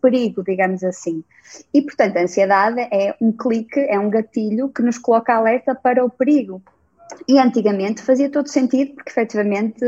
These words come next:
re-, de forma real, estávamos constantemente em perigo.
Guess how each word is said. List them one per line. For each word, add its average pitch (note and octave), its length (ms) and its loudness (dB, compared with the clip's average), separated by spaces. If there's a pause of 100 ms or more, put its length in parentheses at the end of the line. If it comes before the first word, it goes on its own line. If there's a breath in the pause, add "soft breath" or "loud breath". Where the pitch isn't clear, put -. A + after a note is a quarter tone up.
(240)
re-, A3+ 240 -4 (120)
de A3+ 80 -8
forma E4+ 300 4
real, G#3+ 540 2
estávamos C#4+ 800 0
constantemente B3 840 -4
em C4 80 2
perigo. G#3+ 500 0